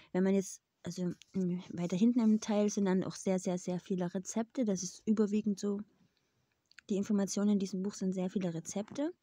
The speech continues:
Aber nicht einfach nur so Rezepte, sondern das ist dann eben be-, in Bezug auf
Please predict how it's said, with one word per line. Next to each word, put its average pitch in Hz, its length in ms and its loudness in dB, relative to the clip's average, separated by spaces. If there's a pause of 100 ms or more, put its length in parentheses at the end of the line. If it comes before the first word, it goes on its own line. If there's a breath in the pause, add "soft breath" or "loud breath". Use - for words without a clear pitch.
(560 loud breath)
Aber 202 180 4
nicht 220 240 8
einfach 214 320 4
nur 202 160 6
so 208 200 4
Rezepte, 254 520 2
sondern 214 320 4
das 190 180 -2
ist - 160 -8
dann 196 140 2
eben 190 260 0
be-, 196 140 -2 (200)
in 226 140 6
Bezug 220 460 0
auf 196 440 0